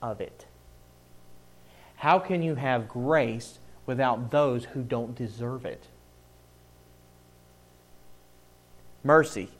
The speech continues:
That's what we're, and during our family worship time, we're, I'm being, every week, we sing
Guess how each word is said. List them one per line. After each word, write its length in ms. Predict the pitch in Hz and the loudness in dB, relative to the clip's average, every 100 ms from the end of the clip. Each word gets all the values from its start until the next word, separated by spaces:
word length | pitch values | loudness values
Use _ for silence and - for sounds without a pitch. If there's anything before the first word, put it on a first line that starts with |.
| - | -2
That's 180 | 131 135 | 0 4
what 160 | 147 135 | 4 4
we're, 100 | 135 | 4
and 380 | 127 127 127 127 | 2 0 -2 2
during 220 | 143 139 | 2 4
our 120 | 120 | 2
family 300 | 151 139 131 | 2 0 2
worship 380 | 120 135 139 - | 4 4 2 0
time, 320 | 123 110 113 | 2 2 0
we're, 180 | 120 117 123 | -2 -2 0
I'm 240 | 117 113 | 0 0
being, 260 | 110 123 120 | -2 -2 0
every 260 | 127 123 117 | 0 2 2
week, 360 | 131 127 127 - - - | 2 2 -2 -14 -20 -8
we 120 | 120 120 | -4 -4
sing 560 | - 139 127 120 117 | 0 0 0 -2 -4